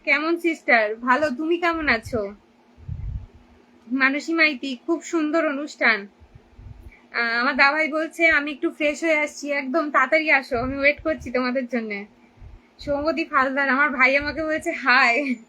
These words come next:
হ্যালো।" প্রিয়া কর, আচ্ছা, মেনশন করছে।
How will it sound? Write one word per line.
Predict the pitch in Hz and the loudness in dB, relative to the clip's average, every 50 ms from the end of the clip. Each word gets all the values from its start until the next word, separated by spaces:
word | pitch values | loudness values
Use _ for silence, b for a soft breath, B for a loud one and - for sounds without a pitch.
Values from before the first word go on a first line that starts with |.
| _ _ _ _ | _ _ _ _
হ্যালো।" | - 294 254 277 294 285 269 254 233 - - - - - - - - _ _ _ _ B B B B B B B B B B B _ _ | 4 6 6 6 4 2 2 0 -2 -6 -8 -16 -20 -20 -20 -20 -20 _ _ _ _ B B B B B B B B B B B _ _
প্রিয়া | 320 311 320 320 320 320 | 0 2 4 4 4 4
কর, | 320 311 311 302 277 285 | 2 2 2 2 4 4
আচ্ছা, | 240 254 254 - - 269 247 240 220 220 | 2 2 0 0 2 4 4 4 2 0
মেনশন | 247 269 269 269 254 320 285 302 | -2 -2 -2 -2 -2 -4 -4 -4
করছে। | 269 294 285 262 226 - 247 220 220 208 214 | -4 -2 -2 -4 -2 -2 -2 -2 -2 -2 -6